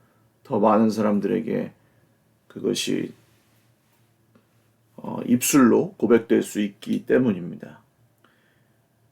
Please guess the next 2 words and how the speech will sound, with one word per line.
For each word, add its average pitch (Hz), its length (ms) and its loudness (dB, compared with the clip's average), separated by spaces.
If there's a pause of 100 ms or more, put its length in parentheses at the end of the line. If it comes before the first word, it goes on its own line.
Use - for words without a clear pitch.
(1000)
그래서 107 540 -2 (240)
이 107 600 2